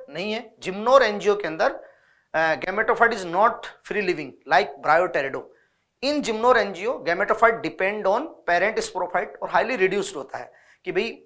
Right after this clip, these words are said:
gymnosperm और angiosperm में, अनावर्त बीज और आवर्त बीजों में युग्मोद्भिद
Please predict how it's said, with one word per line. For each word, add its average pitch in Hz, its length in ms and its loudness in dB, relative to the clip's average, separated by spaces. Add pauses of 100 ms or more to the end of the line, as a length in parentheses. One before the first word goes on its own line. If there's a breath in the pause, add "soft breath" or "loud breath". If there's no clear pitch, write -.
(220)
gymnosperm 202 600 -4
और 233 400 -2 (240)
angiosperm 165 480 -4
में, 127 120 -16 (140)
अनावर्त 185 360 2
बीज 208 120 -6
और 220 80 2
आवर्त 160 220 4
बीजों 151 220 -8
में 233 260 -6 (220 loud breath)
युग्मोद्भिद 180 640 -6